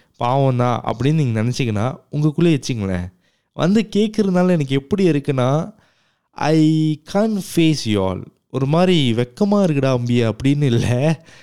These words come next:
எப்படி இருக்குன்னா, ஆ, maybe அது சில விஷயம் வந்துட்டு எம்பாரஸ்மெண்ட்டாக இருந்திருக்கும். இல்ல, நான் அசிங்கமா நினைக்கிற ஒரு விஷயம். ரொம்ப,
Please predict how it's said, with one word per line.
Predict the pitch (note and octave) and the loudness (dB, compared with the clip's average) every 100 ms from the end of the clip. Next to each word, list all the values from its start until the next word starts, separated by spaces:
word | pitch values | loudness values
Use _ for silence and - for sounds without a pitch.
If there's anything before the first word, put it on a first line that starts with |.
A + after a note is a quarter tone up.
| _ - | _ -2
எப்படி | D3 D3 F#3 F#3+ | 2 2 2 0
இருக்குன்னா, | C#3+ B2 D3 E3+ C3 G2 G2 F#2 A#2 - - - _ - - | 0 0 2 2 2 0 -4 -6 -12 -18 -20 -20 _ -12 -4
ஆ, | A2 A2 G#2+ G#2 - _ - | -2 -2 -4 -6 -12 _ 0
maybe | G#3 | 2
அது | D4+ C#4 | 4 4
சில | G#3+ F#3 | 2 4
விஷயம் | F3+ F#3 B3 F#3 | 4 4 2 2
வந்துட்டு | |
எம்பாரஸ்மெண்ட்டாக | F#3 A#2+ C#3+ D#3+ D#3+ E3+ E3 D#3+ D3 | 0 0 0 2 0 0 2 4 2
இருந்திருக்கும். | A2+ A2+ G#2+ - - _ - - _ | 0 -2 -2 -4 -8 _ -14 -14 _
இல்ல, | - C3+ | -4 0
நான் | B2+ A#2+ | 0 -2
அசிங்கமா | A#2+ F3 E3 E3 | 0 0 2 2
நினைக்கிற | C#3 C3 B2 | 0 0 0
ஒரு | A#2 G2+ | 0 -2
விஷயம். | G2+ C3+ A#2 | -2 -2 -4
ரொம்ப, | - A#2+ C3+ C#3 B2 A2+ | -4 -4 0 0 0 -2